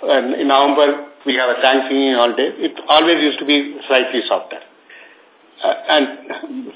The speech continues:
China is growing. Most of those customers that, as we explained in many of the con calls, we, our growth comes from newer customers, and that we see a traction going forward. We should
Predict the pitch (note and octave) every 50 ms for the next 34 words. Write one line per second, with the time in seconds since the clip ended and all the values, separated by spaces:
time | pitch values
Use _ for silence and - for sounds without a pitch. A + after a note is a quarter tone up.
0 | - - D3+ C#3+ D3 D#3+ F#3 A#3 D4 E4 - - - - _ - _ _ _ _
1 | _ _ _ _ - F3+ F3+ F3+ F3+ F3 F3+ - - - - - - _ _ _
2 | _ _ _ _ _ _ - - C#3+ D3+ D3+ D#3 E3+ G3 A3 C4+ C4 - - -
3 | - - - _ _ _ _ _ _ _ - C#3+ C#3+ D#3+ F#3+ G3 - - - G3
4 | F#3+ F#3 F#3 - - - - - - D#3 D3+ D#3+ D#3+ E3 E3 E3 D3 C#3+ B2+ -
5 | - D#3+ E3 E3 D#3 D#3+ D3 D3 D3+ C3 C3+ D3 D3+ - F3 E3 D3 C3+ C#3 C#3
6 | - D#3 D#3 D#3 D#3 D3+ D3 B2+ B2 C3+ D3 E3 F#3 F#3 F3 - - - - -
7 | C#3+ C3+ C3 B2 A2+ G2+ F#2 B2 - - - - _ _ _ _ - - - -
8 | - C#3+ D3+ D#3 D#3 D3 - - - - C#3 D3 D#3 - D3 D3 D#3 F3 F3 F3+
9 | F3 - C#3+ D3 D#3 D3+ - - - D3 C#3+ D3 D3 D3+ D3 - C3 C3+ C#3+ D3
10 | D3+ D3+ D3+ D3+ C3+ - - C3 B2+ C3 C3 C3+ C3+ C3+ - - - - - -
11 | - - - - C3+ C3+ C3+ C3+ C3+ - - - - - - - - - - -
12 | - D#3 D#3+ E3 D#3+ - D#3+ D#3+ E3 E3+ E3+ D3+ - - F3 E3 E3 D#3+ D3 -
13 | B2+ C3 C3+ C3+ - - C#3+ C#3 B2+ - C3 C3 C3+ C3+ C3+ - C3+ B2+ A#2+ A#2+
14 | C3 C3 B2 A#2 B2+ A#2+ - C3